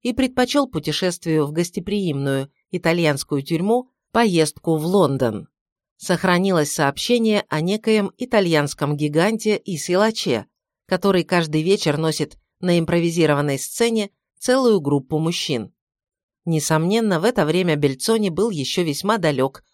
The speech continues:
от археологии. Возможно, впоследствии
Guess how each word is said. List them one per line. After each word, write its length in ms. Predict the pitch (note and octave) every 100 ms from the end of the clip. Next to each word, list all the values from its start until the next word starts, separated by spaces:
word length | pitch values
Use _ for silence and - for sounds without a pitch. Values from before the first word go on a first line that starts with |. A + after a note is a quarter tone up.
| _
от 220 | - D3+ -
археологии. 920 | D3 C#3+ E3+ D#3+ F3 C#3+ A#2+ G#2+ G2+ _ _ _ _ _ _ _ _ _ _ _ _ -
Возможно, 600 | D#3 D3 F3 A3+ D#3 C#3+
впоследствии 880 | - D3+ G#3 C4 - - C#3+ C3